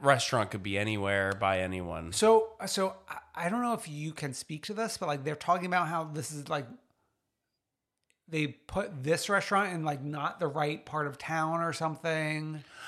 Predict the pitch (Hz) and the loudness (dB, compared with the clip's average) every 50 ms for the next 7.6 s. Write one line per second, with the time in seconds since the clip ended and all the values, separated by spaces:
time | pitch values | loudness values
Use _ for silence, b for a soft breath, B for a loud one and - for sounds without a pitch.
0 | B B B B - 151 170 151 - - - 202 208 226 233 220 - - - - | B B B B 4 6 6 4 2 2 2 2 4 4 2 -2 -6 -12 -14 -14
1 | _ _ _ _ _ _ _ _ _ _ _ - 151 147 147 165 175 175 175 180 | _ _ _ _ _ _ _ _ _ _ _ -6 -2 2 6 10 10 12 12 10
2 | 156 160 170 170 170 180 175 180 226 226 214 - 240 233 226 190 156 139 139 143 | 10 8 8 8 8 6 6 2 0 0 4 6 6 6 6 6 6 6 6 6
3 | 139 131 127 127 131 131 135 135 135 135 139 135 127 135 131 127 - - - - | 4 2 -2 -2 0 2 6 6 8 6 6 4 4 2 0 0 -2 -4 -2 2
4 | 143 143 143 139 - 160 160 156 151 156 156 151 156 156 151 151 147 127 - B | 4 4 4 2 0 -2 -2 0 4 4 6 6 8 8 6 6 4 2 -2 B
5 | B B B B B B 127 139 139 - - - 139 131 123 120 107 113 123 135 | B B B B B B 4 6 6 6 6 6 6 6 6 4 2 0 0 2
6 | 160 190 180 - - - 143 127 117 110 101 - - - 110 104 101 120 156 185 | 2 2 2 2 2 2 2 2 2 0 -2 -2 -2 0 0 0 -2 -2 -2 -2
7 | 180 - - 202 196 - - 185 165 156 139 117 | -2 -2 -4 -4 -4 -2 0 2 2 2 2 0